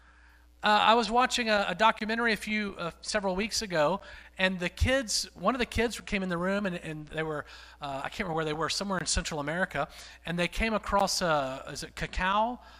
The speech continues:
A cacao, is it a fruit? I don't know what it is. Anyway, it's this giant,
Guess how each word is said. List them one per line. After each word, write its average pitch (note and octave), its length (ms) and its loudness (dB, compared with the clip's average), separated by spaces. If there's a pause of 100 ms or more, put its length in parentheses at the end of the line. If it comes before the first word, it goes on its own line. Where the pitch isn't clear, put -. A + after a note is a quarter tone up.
(120)
A D#3+ 80 -2
cacao, G3 920 2 (960)
is D3+ 120 -4
it F#3+ 80 2
a - 40 2
fruit? E4+ 560 2
I A3+ 100 2
don't D#4+ 120 2
know F#3+ 100 2
what F3+ 140 2
it C#3+ 80 -2
is. A#2+ 280 -4
Anyway, F3 380 2 (760)
it's D4+ 140 2
this C4+ 220 0
giant, D4 800 0